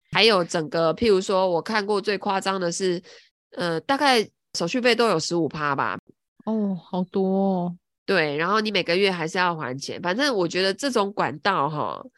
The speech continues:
Speaker 1: 真的都不要去用它。然后先去找专业的财务建筑师，或者是那个背后没有要销售你什么商品，
Speaker 2: 嗯。产品的人。
Speaker 1: 或是帮你办什么贷款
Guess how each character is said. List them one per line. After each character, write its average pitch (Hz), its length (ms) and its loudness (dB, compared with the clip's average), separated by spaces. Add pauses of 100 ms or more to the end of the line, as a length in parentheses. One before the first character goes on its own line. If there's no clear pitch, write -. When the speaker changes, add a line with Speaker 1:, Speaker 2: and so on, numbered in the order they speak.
(280)
Speaker 1:
真 214 160 -2
的 196 100 0
都 185 220 0 (100)
不 156 140 -6
要 165 180 0
去 156 220 -4
用 143 320 0
它。 95 260 -10 (760)
然 175 180 -2
后 185 240 0 (300)
先 269 440 2
去 262 200 0
找 151 500 0 (100)
专 214 220 4
业 214 100 6
的 180 80 6
财 180 200 0
务 190 100 2
建 190 160 0
筑 156 160 -4
师， 156 580 -4
或 202 200 -2
者 175 100 4
是 190 140 4
那 185 100 0
个 175 140 0
背 196 280 4
后 185 320 0
没 220 120 0
有 180 160 2
要 175 180 4
销 175 240 0
售 180 220 -2
你 139 200 -4
什 135 200 -2
么 127 400 -2
商 190 360 2
品， 175 200 2
Speaker 2:
嗯。 - 20 0
产 175 180 0
品 - 20 -2
的 180 40 0
人。 - 20 4
Speaker 1:
或 170 60 2
是 175 400 0
帮 196 240 4
你 156 140 -4
办 185 280 2
什 156 140 -6
么 147 80 -2
贷 160 320 2
款 117 260 -4